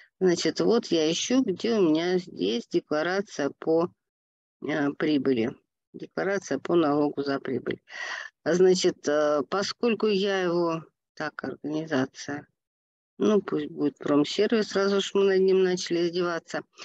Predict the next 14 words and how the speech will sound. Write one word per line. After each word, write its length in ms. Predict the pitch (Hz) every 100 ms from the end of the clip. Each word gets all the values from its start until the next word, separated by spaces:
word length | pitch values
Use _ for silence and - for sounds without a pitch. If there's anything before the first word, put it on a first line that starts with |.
| - - - -
А, 240 | 170 175
то 160 | - 220
есть 220 | 214 -
я 160 | 226 185
выбираю, 600 | 175 175 180 208 226 190
заполняю 840 | 180 - 170 170 196 220 220 202
и 400 | - 196 196 -
создаю. 840 | - 196 185 175 185 170 156 143 - - - - _
Как 220 | 180 180
вы 160 | 196 196
видите, 360 | 254 214 180
если 460 | 185 190 214 - 185
у 80 | 185
меня 440 | 190 196 175